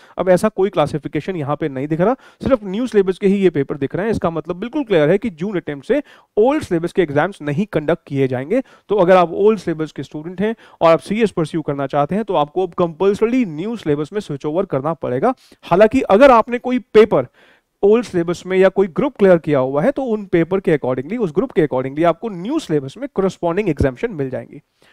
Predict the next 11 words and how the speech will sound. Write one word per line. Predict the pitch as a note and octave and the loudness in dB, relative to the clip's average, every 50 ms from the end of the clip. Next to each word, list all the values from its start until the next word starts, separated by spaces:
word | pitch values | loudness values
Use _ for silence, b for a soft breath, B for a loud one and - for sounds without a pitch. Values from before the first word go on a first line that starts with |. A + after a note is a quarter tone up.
| b b b b b - | b b b b b 0
और | - A#3+ A#3 | 2 4 6
वैसे | G3 G3+ G3+ G3 C4 | 6 6 6 4 4
भी | B3 C4+ B3+ | 4 4 4
ये | A#3 G3+ A3+ A#3+ C4 C4+ B3+ | 4 4 4 4 4 4 2
जो, | F#3 G#3+ A#3+ B3 B3 A#3 F3+ D#3 _ _ _ _ - - | 0 0 -2 0 -2 -4 -8 -12 _ _ _ _ -20 -14
जो | D#3+ D3 F#3+ | -6 -4 -4
चेंज | G#3+ - - G#3+ A#3+ C4 A3 | -4 -2 -2 -2 0 4 4
है | A3+ | 4
ये | A#3 A#3+ B3 | 6 4 2
ड्यू | F#3 F3 A#3+ D4+ D#4 | 2 2 2 2 0
था। | - A3 | -2 -4